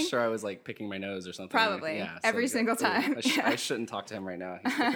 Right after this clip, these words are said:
Speaker 1: his nose.
Speaker 2: <laughs> Always know someone might be watching you through a window. <laughs>
Speaker 1: It's a small, yeah, San Diego's,
Speaker 2: It
Speaker 1: you
Speaker 2: is
Speaker 1: know,
Speaker 2: a small town.
Speaker 1: small, big town.
Speaker 2: Yeah.
Speaker 1: Um, but yeah, so, uh, all right, so you sent me a message,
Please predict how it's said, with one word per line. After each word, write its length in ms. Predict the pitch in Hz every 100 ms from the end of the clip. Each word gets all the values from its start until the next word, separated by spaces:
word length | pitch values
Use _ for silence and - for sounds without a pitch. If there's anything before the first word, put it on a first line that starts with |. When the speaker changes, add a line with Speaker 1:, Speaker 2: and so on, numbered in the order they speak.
| -
Speaker 1:
his 180 | -
nose. 80 | -
Speaker 2:
<laughs> 40 | -
Always 440 | 208 254 302 330
know 320 | 330 403 285 254
someone 280 | 262 247
might 160 | 277 262
be 120 | 262
watching 380 | 247 226 240 254
you 120 | 240
through 260 | 226 214 202
a 20 |
window. 640 | 214 202 190 196 202 202
<laughs> 640 | 214 277 208 247 254 269 - - - - - -
Speaker 1:
It's 160 | 135 131
a 40 |
small, 420 | - 135 127 120 107
yeah, 180 | 104 92
San 200 | - 131
Diego's, 460 | 127 113 101 - -
Speaker 2:
It 140 | 214
Speaker 1:
you 40 | 220
Speaker 2:
is 60 |
Speaker 1:
know, 80 | 214
Speaker 2:
a 20 |
small 260 | 214 - 170
town. 280 | - - 135
Speaker 1:
small, 240 | 131 117
big 180 | 110 110
town. 340 | 107 101 90 92
Speaker 2:
Yeah. 460 | 190 - 98 107 220 _ -
Speaker 1:
Um, 440 | 107 202 - 202 104 _ -
but 120 | 127
yeah, 180 | 185 196
so, 540 | - 151 147 139 123 - -
uh, 220 | 127 120 -
all 80 |
right, 160 | 147 110
so 120 | -
you 160 | 143 143
sent 200 | - 147
me 100 | 139
a 40 |
message, 720 | 131 135 131 143 131 123 -